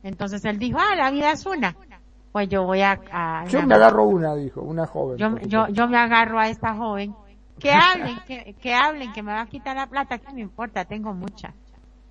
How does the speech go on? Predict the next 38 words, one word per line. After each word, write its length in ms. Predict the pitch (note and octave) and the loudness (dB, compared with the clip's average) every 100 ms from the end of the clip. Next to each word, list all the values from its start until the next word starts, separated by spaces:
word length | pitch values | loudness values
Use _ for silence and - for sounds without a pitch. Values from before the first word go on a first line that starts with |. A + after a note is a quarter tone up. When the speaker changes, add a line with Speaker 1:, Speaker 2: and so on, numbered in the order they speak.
| - - - - | -20 -20 -20 -16
Speaker 2:
Claro, 280 | D4 D3+ C#3+ | -10 -8 -4
lo 40 | |
Speaker 1:
Dice. 160 | C#3+ D#3+ | -2 -2
Speaker 2:
que 60 | |
menos 180 | F3+ F3 | -2 -4
me, 280 | E3 D3+ D3+ D#3 F#3 G3 - - - | -6 -8 -10 -12 -12 -14 -16 -18 -12
he 120 | - | -10
visto, 540 | D3 F3+ - D#3 C#3 A#2+ - - - F3 | -8 -10 -6 -4 -4 -12 -20 -20 -18 -10
lo 140 | A#3+ F#3+ | 0 4
que 120 | G3+ | 4
menos 280 | G#3 C4 A#3 | 4 4 4
le 100 | G3+ | 4
preocupa 420 | F#3 F#3+ G#3+ G3+ | 2 0 0 2
a 40 | G3 | 2
Marc 260 | F#3 F#3+ | 2 0
Anthony 320 | - A3+ G3+ E3+ | -2 -2 -6 -4
creo 220 | F3+ D#3+ | -4 -2
que 80 | D#3+ | -4
es, 80 | |
eh, 320 | C#3+ A3 G#3+ A3 | -6 -10 -10 -4
que 120 | F#3+ | 0
la, 260 | E3+ D#3+ A2 | 2 2 2
el 100 | E3 | -2
dinero, 360 | E3+ D#3 C3 | -2 -4 -6
¿no? 160 | C3 E3+ - - - - - - - | -8 -12 -16 -20 -20 -20 -20 -20 -8
Speaker 1:
Ah, 240 | A#4 A#4+ F4 - A#4 - - - - - - - - - - | 0 0 0 -8 -20 -20 -20 -20 -20 -20 -20 -20 -20 -20 -10
es 100 | G#3 | -4
lo 100 | A#3 | -2
menos 300 | B3 B3 A#3+ | 0 0 -2
que 100 | - | -2
le 60 | G3+ | -4
importa. 400 | F#3+ B3 A3 - G3 | -2 -4 -2 -6 0
Vea, 280 | G3 C#3+ - - - - - - - - | 0 0 -6 -20 -20 -20 -20 -20 -20 -14
ya, 260 | F#3 G#3+ G#3+ | 0 2 4
ya 500 | G3+ A3 A3 F#3+ E3 | 4 2 4 0 -4
para 240 | E3+ F#3+ F#3 | -8 -6 -6
ir 100 | G3 | -8
cerrando. 540 | G#3 F#3+ F3 D3+ D3 | -8 -4 -4 -6 -14